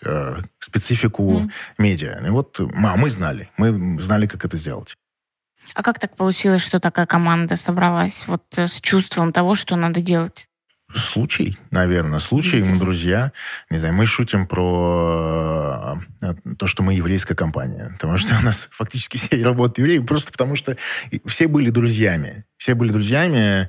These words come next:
Speaker 1: А, ну, познаком-, многие вот мои партнеры, они познакомились, э,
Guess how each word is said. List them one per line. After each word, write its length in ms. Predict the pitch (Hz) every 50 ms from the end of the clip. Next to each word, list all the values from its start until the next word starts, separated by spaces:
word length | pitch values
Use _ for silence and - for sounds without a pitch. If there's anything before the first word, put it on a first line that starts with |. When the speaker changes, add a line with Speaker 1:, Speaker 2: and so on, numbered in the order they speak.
| - - - - - - -
Speaker 1:
А, 720 | 101 101 101 101 101 101 95 95 95 90 90 90 87 - 87
ну, 180 | 98 98 87
познаком-, 500 | 87 - 107 104 104 101 - 120 110 101
многие 560 | - 101 113 120 131 135 131 117 110 104 98 92
вот 220 | 90 90 87 -
мои 200 | 95 92 87 82 78
партнеры, 460 | - 85 - - 120 139 147 139 110
они 100 | 92 90
познакомились, 680 | 85 95 90 95 - 123 123 110 101 95 90 - - -
э, 540 | 90 87 90 90 90 87 85 85 85 82